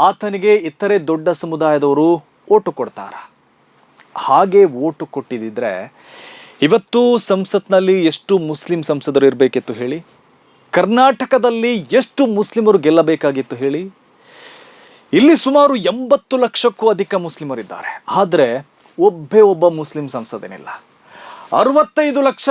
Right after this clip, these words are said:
ಜನಸಂಖ್ಯೆಯ ಲಿಂಗಾಯತರ ಏಳು ಮಂದಿ ಸಂಸದರಿದ್ದಾರೆ, ಅರವತ್ತು ಲಕ್ಷ ಜನಸಂಖ್ಯೆಯ ಒಕ್ಕಲಿಗರ ಐದು ಮಂದಿ ಸಂಸದರಿದ್ದಾರೆ, ಆದ್ರೆ ಎಂಬತ್ತು ಲಕ್ಷಕ್ಕೂ ಅಧಿಕ ಜನಸಂಖ್ಯೆಯ ಮುಸ್ಲಿಮರ ಒಬ್ಬೇ ಒಬ್ಬ ಸಂಸದ ಇಲ್ಲ. ಇವರು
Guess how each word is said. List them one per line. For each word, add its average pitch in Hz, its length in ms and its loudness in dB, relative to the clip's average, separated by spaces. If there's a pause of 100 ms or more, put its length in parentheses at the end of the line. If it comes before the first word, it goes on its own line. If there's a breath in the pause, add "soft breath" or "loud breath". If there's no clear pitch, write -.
(120)
ಜನಸಂಖ್ಯೆಯ 247 540 -2 (100)
ಲಿಂಗಾಯತರ 226 600 0 (460)
ಏಳು 247 300 6
ಮಂದಿ 208 320 -2
ಸಂಸದರಿದ್ದಾರೆ, 117 640 -12 (760 loud breath)
ಅರವತ್ತು 311 500 0
ಲಕ್ಷ - 180 -2 (140)
ಜನಸಂಖ್ಯೆಯ 254 580 -2 (140)
ಒಕ್ಕಲಿಗರ 226 460 0 (380)
ಐದು 247 320 -4
ಮಂದಿ 185 280 -6
ಸಂಸದರಿದ್ದಾರೆ, 110 640 -14 (400)
ಆದ್ರೆ 285 220 4 (240)
ಎಂಬತ್ತು 262 480 0
ಲಕ್ಷಕ್ಕೂ 247 500 -2 (120)
ಅಧಿಕ 208 220 -4 (200)
ಜನಸಂಖ್ಯೆಯ 202 580 2 (120)
ಮುಸ್ಲಿಮರ 180 440 0 (600)
ಒಬ್ಬೇ 151 300 -4 (100)
ಒಬ್ಬ 156 160 -4 (120)
ಸಂಸದ 131 340 -6 (140)
ಇಲ್ಲ. 123 100 -20 (880 soft breath)
ಇವರು 131 180 -2